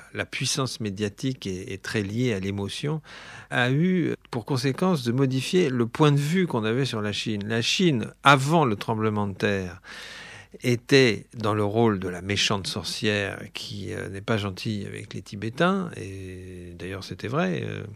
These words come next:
Et puis quand le tremblement de terre est arrivé, euh, tout à coup on a réalisé que la Chine, c'était pas simplement le pouvoir chinois, euh, dans ses relations ou ses non-relations avec le Tibet,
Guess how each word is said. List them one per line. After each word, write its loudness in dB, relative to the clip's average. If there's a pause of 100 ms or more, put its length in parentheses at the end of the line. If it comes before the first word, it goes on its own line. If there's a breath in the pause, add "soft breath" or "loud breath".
(160)
Et 2
puis 0
quand 4
le 2
tremblement -2
de -6
terre -2
est -6
arrivé, -2
euh, -2
tout -6
à 0
coup 2
on -4
a -2
réalisé 4
que -2
la 2
Chine, 2 (300 loud breath)
c'était 0
pas 6
simplement 4 (560 loud breath)
le 0
pouvoir 8
chinois, 6 (140)
euh, -4
dans -4
ses -2
relations -2
ou -6
ses -6
non-relations 0
avec -6
le -10
Tibet, 2